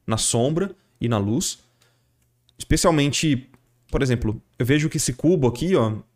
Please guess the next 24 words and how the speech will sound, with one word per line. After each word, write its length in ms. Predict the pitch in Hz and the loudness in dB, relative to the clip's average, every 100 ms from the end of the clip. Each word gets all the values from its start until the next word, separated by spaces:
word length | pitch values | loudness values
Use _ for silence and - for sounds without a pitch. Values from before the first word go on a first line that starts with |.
| _ _ - | _ _ -6
ele 160 | 123 127 | -4 -2
tem 280 | 127 139 | 0 0
muito 520 | 143 135 139 165 240 - | 0 0 0 0 0 0
pouco 200 | 185 180 | 0 2
variação 400 | 170 156 - 156 | 4 4 2 -2
de 80 | |
matiz. 640 | 151 156 - 131 127 - - _ _ _ _ _ _ _ _ _ _ _ _ _ - | 0 -2 -2 -4 -4 -4 -10 _ _ _ _ _ _ _ _ _ _ _ _ _ -8
Quando 160 | - 208 | 0 0
você 140 | 247 | 0
for 120 | 233 202 | 0 0
começar 400 | 190 147 - 214 | 2 0 0 0
essa 140 | 226 | 0
pintura, 420 | - 147 175 196 | 0 -2 2 2
tenha 240 | 156 185 190 | 2 2 2
sempre 280 | 214 247 | 2 2
em 40 | 240 | 4
mente, 340 | 160 120 123 | 4 4 2
cara, 260 | - 160 120 | 2 4 4
qual 160 | - | 2
a 40 | 196 | 0
temperatura 520 | 202 190 165 170 170 | 0 4 4 4 4
da 80 | 160 | 4
minha 220 | 156 185 | 2 0
luz? 580 | 180 127 113 - - | 2 2 2 -2 -6